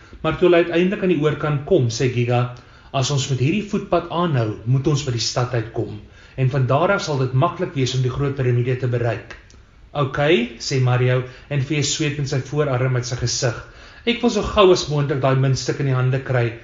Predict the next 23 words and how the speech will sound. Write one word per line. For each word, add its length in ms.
Hierdie 320
vogtige 420
hitte 300
laat 140
my 120
voel 160
of 80
ek 100
gaan 180
versmoor." 640
Mario 340
verkyk 640
om 80
aan 80
die 100
Egiptenare 640
met 100
hulle 160
primitiewe 560
plaashuisies 960
en 120
oudtydse 480
implemente. 800